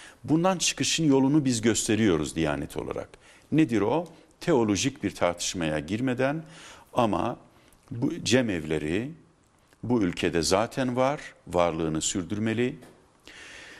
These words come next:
Alevi vatandaşlarımız genciyle, yaşlısıyla, kadınıyla, erkeğiyle, m, cemevine gidip efendim, e, o erkanı icra ettiği zaman kendisini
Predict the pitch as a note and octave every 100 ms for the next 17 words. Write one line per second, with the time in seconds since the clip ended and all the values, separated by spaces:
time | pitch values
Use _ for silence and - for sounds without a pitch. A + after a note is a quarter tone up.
0 | - - - G2+ A2+ A#2+ G#2+ G2+ G#2 G2+
1 | - G#2+ G2 G2+ G2+ G2+ F#2+ F#2 F2 G2
2 | F#2+ F#2 F#2 F#2+ - F2+ - F#2+ F#2 F2+
3 | F#2+ D#2 F2 F2+ F2 F2 F2 - F2 E2
4 | E2 D#2+ E2 - - _ - - - -
5 | _ _ - F2 F2 F2 D#2+ - - -
6 | G#2 A#2+ G#2 G#2 G2 F#2+ G2 F#2+ - -
7 | _ _ _ _ - G2+ G#2+ G2 F2 F2
8 | F2 - - - - _ - F#2+ F2+ F2
9 | E2+ E2 E2 D#2+ D#2+ - - - - A#2
10 | G#2+ G#2 - G2+ F#2+ F2+ F#2 F2+ G#2 E2
11 | F#2+ F#2+ F2 - F#2 D#2+ E2+ F2 F2 -
12 | F2+ E2+ - E2 E2